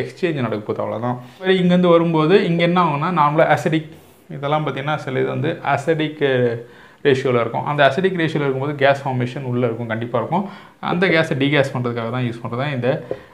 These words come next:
டீகேசிங் ப்ராசஸ். இங்க போயிட்டு அதுக்கப்புறம் டீகேசிங் எல்லாம் பண்ணி முடிச்சு டீஏரியேஷன், இப்போ பாய்லர்ஸ்லேயே பார்த்தீங்கன்னா ஏரியேஷன், ஆ, டீஏரியேட்டர்ஸ்னு சொல்லுவாங்க. டீஏரியேட்டர்ஸ்னா ஆக்சிஜனை ரிமூவ் பண்றது. அந்த ஆக்சிஜன் ரிமூவ் பண்ற மாதிரி கான்செப்ட் தான் இங்க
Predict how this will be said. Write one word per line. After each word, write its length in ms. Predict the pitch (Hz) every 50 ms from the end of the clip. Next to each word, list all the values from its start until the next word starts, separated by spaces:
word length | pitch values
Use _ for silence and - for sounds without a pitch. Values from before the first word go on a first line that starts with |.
| - _ - 147
டீகேசிங் 440 | 131 131 127 127 - - - 120 113 117 117 117 120 127 127 -
ப்ராசஸ். 400 | 123 110 104 - 160 180 190 - - - - 196
இங்க 140 | 180 175 175 170 175
போயிட்டு 260 | 175 165 160 156 165 156
அதுக்கப்புறம் 380 | 147 143 139 135 156 185 - - - - - - - 143 143
டீகேசிங் 420 | 147 147 143 147 147 147 131 127
எல்லாம் 160 | 127 135 135 131
பண்ணி 140 | 131 127 131 127
முடிச்சு 220 | 123 120 127 170 170 151
டீஏரியேஷன், 500 | 143 160 160 160 156 147 131 135 147 131 127 127 127 - -
இப்போ 180 | - - 156 151 147 147 - - - - - - - - _ _ _ _ 139
பாய்லர்ஸ்லேயே 460 | 131 139 147 160 160 151 151 160 147 -
பார்த்தீங்கன்னா 320 | 131 127 131 143 143 135 135
ஏரியேஷன், 380 | 139 139 131 127 135 139 131 123 123
ஆ, 40 | 120 117 117 113 117 123 - - - - -
டீஏரியேட்டர்ஸ்னு 640 | 139 147 151 151 139 135 131 127 127 123 131 120 - -
சொல்லுவாங்க. 260 | 117 113 113 120 135 131 131
டீஏரியேட்டர்ஸ்னா 500 | 147 147 143 135 127 127 131 - 135 135
ஆக்சிஜனை 360 | 135 135 - 127 123 120 123 117
ரிமூவ் 200 | 113 123 123 120
பண்றது. 300 | 113 104 - 110 117 147 208 220 - - - - - - -
அந்த 140 | 156 156 160 151
ஆக்சிஜன் 260 | 151 151 - 160 143 143
ரிமூவ் 160 | 143 139 139
பண்ற 140 | 135 135 123 127
மாதிரி 160 | 131 151 151 143
கான்செப்ட் 340 | 127 127 127 131 120 127 156
தான் 100 | 190 240 - - - - _ _ _ _
இங்க 140 | - 135